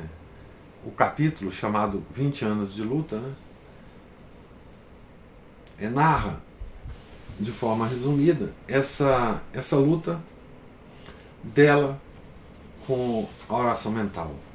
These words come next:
né? E o quanto que era central na vida de Santa Teresa esse tipo de oração, né? E também trata aqui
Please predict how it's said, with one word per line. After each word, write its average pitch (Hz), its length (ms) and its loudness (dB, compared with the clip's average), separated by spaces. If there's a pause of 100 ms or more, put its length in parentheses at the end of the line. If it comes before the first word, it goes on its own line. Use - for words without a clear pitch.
né? 113 220 -2 (480)
E 104 60 -4
o - 20 -8
quanto 139 280 4
que 135 100 4
era 120 320 6 (640)
central 135 580 6
na 110 100 2
vida 101 300 2
de 95 80 -2
Santa 101 240 -2
Teresa 104 500 0 (760)
esse 123 260 0
tipo - 240 -4
de 117 100 4
oração, 135 480 4
né? 135 140 -4 (880)
E 196 320 10 (320)
também 202 540 10 (1200)
trata 175 600 6
aqui 165 500 2